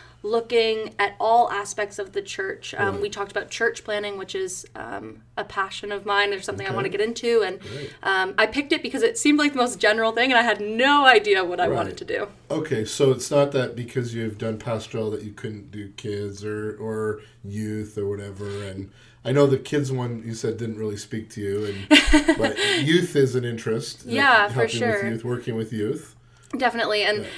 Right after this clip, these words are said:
Speaker 1: just, like, even in the kids realm of things, I just, I have friends who went to school for that, and you can just so clearly see, like, the giftings that they have are
Speaker 2: Right.
Speaker 1: so geared towards that. It takes a special person, it takes a special person in all aspects, but you know
Speaker 2: Right.
Speaker 1: what I mean.
Speaker 2: Right.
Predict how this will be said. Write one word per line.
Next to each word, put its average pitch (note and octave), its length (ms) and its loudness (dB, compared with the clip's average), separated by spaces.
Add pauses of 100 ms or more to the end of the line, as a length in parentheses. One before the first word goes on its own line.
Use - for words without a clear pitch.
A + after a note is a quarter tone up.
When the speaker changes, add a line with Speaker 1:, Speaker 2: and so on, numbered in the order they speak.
(100)
Speaker 1:
just, C#4 220 2
like, A#3 240 6
even B3+ 240 2
in A#3 100 2
the G#3 80 0
kids G#3+ 320 0
realm G#3 180 2
of G3+ 100 -4
things, G3 280 -2
I G3 80 2
just, A3 400 0
I G#3+ 160 6
have B3 260 2
friends G#3 480 -6
who A3 120 -2
went G3 200 -2
to G#3 80 -8
school G3+ 320 2
for G#3+ 140 -6
that, A#3+ 240 2
and A3 80 -2
you G#3+ 80 -4
can G#3+ 160 -4
just B3+ 200 -4
so A3+ 180 0
clearly G3+ 560 0
see, G4 440 -4
like, F#4 300 0 (480)
the A3 140 6
giftings A3 640 0
that A3 140 -6
they G#3 140 0
have G3+ 500 -2
are G#3 60 0
Speaker 2:
Right. G3+ 100 -2
Speaker 1:
so G#3 260 0
geared F#3+ 280 -4
towards A3+ 160 -4
that. A#3 120 2
It - 60 -8
takes A#3 220 -2
a G#3 40 -8
special G3+ 320 -2
person, G3+ 640 -2
it A3+ 100 2
takes F4+ 200 2
a - 20 -6
special A#3 300 0
person F#3+ 280 -4
in E3+ 60 -2
all F#3 160 6
aspects, F3 420 2
but A3+ 80 0
you C4 80 2
know B3+ 120 4
Speaker 2:
Right. F#3 60 4
Speaker 1:
what E3 60 0
I - 40 -8
mean. E3 180 -6 (260)
Speaker 2:
Right. F#3 100 -10